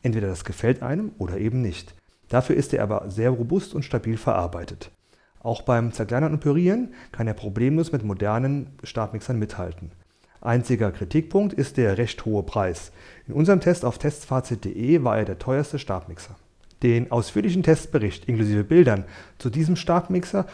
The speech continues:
oder zu anderen aktuellen Modellen finden Sie hier auf YouTube über den Link in der Videobeschreibung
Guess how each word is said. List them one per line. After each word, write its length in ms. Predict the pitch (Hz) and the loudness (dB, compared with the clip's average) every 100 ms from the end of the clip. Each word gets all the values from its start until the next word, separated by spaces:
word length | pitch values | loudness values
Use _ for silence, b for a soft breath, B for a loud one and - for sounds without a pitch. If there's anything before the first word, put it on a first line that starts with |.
| B - | B -2
oder 220 | 131 123 | 4 4
zu 160 | - - | 4 -2
anderen 420 | 135 180 143 123 | 2 4 4 4
aktuellen 480 | 131 - - 120 113 | 0 -2 2 2 4
Modellen 560 | 101 104 104 160 214 B B | 2 2 4 4 2 B B
finden 340 | - 208 156 | 2 4 4
Sie 140 | 131 117 | 2 2
hier 180 | 117 104 | 2 0
auf 140 | 87 | -4
YouTube 340 | - 151 165 | -4 -2 -2
über 180 | - 98 | -2 -4
den 160 | 95 92 | -4 -2
Link 220 | 104 107 | -4 -4
in 60 | 90 | -6
der 160 | 87 | -6
Videobeschreibung 800 | 87 131 156 - 147 170 208 214 | -6 -4 -2 -2 -2 0 -2 -6